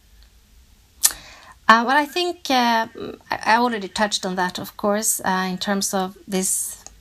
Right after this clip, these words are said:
exciting word of sufficiency. But I think it would be really interesting to see how you can start to combine because I, I'm gonna be honest, when I think of shopping, uh, centers, uh, I think of,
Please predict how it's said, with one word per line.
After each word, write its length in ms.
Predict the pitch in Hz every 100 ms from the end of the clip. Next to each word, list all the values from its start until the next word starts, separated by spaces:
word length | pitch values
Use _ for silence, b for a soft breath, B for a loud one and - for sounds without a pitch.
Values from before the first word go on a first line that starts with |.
| -
exciting 560 | 196 - 208 202 202 190
word 240 | 190 190
of 120 | 190 185
sufficiency. 1160 | - 196 - 208 208 202 185 - - 185 226 B B B B B _ - -
But 440 | 214 226 226 - - -
I 80 | 240
think 260 | 320 330
it 160 | 294 -
would 160 | 254
be 160 | - 233
really 540 | 226 240 240 226 - - _ _ _ _ _ _ _ -
interesting 640 | 233 240 226 214 - 196
to 120 | 202 208
see 240 | - 214
how 220 | 202 214
you 160 | 214 214
can 260 | - 208
start 380 | 208 - 220 214
to 100 | 220
combine 840 | 214 208 208 208 208 208 208 202 190 - _ - - - - - B B B B -
because 240 | 226 - -
I, 160 | 220 226
I'm 100 | 240
gonna 200 | 254 254
be 160 | 220 -
honest, 320 | 208 240 240
when 100 | 214
I 120 | 220
think 280 | 233 240 226
of 80 | 208
shopping, 600 | - 220 214 208 202 208 -
uh, 240 | 185 190
centers, 720 | 190 214 202 240 254 262 -
uh, 220 | 220 196 -
I 100 | 196
think 420 | - - 220 226
of, 300 | 202 190 190